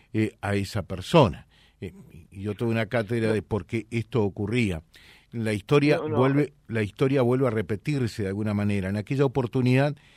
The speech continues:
Speaker 1: el fiscal regional, Rubén Martínez, dijo, eh, habría que generar una suerte, eh, de, de mesa de todas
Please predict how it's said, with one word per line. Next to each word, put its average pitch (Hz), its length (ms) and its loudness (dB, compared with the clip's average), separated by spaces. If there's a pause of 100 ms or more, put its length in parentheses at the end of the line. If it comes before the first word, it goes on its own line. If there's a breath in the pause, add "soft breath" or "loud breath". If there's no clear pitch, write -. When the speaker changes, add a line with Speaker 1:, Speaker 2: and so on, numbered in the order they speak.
(220 soft breath)
Speaker 1:
el 104 100 -8
fiscal 117 300 -2
regional, 123 520 0
Rubén 113 220 2
Martínez, 123 460 2
dijo, 123 500 2 (400 loud breath)
eh, 113 180 -2
habría 113 240 -2
que 110 120 -4
generar 117 340 -2
una 117 120 2
suerte, 113 560 -2 (380 soft breath)
eh, 98 180 -6 (280)
de, 98 380 -4
de 98 200 -6
mesa 139 380 2
de 95 80 -4
todas 120 460 -4